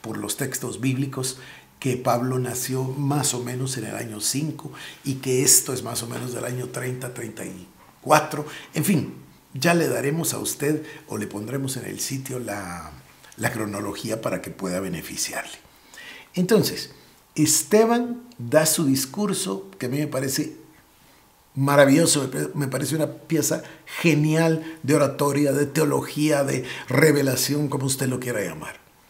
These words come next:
Y ahí arremeten contra él cuando él afirma que ve al Señor Jesús, como lo llamó precisamente Daniel,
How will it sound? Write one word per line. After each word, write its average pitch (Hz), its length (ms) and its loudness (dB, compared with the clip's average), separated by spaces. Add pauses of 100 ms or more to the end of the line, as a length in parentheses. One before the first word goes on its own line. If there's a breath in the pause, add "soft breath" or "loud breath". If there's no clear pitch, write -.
(480 loud breath)
Y 220 180 6
ahí 226 240 10
arremeten 175 720 8
contra 110 480 0
él 123 260 -4 (140)
cuando 135 360 2
él 165 140 8
afirma 139 680 4 (320 loud breath)
que 131 120 0
ve 147 460 4
al 131 160 -2
Señor 131 360 0
Jesús, - 640 -4 (420 soft breath)
como 113 200 -6
lo 110 100 0
llamó 120 320 2
precisamente 127 680 2
Daniel, 131 600 2